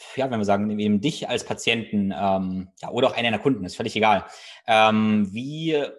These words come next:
begreifst du jetzt deinen ganzheitlichen Ansatz? Was, was integriert der alles?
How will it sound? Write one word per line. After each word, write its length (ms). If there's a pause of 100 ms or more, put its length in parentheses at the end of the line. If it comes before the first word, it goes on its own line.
(480)
begreifst 500
du 40
jetzt 580
deinen 280
ganzheitlichen 500
Ansatz? 360
Was, 280
was 140
integriert 460
der 120
alles? 480